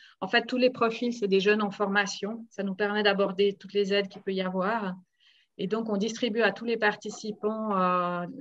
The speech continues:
quatre cents francs. Donc, euh, il avance d'une case et puis,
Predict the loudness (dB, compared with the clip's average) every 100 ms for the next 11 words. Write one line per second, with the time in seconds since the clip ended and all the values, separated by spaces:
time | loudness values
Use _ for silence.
0 | -8 -2 -2 -2 -8 -8 -12 -12 -14 _
1 | _ _ _ _ _ _ _ -2 0 0
2 | -2 0 2 0 -4 -4 0 2 0 -4
3 | -2 -2 -2 2 6 6 4 2 0 -2
4 | -2 -8 -6 -6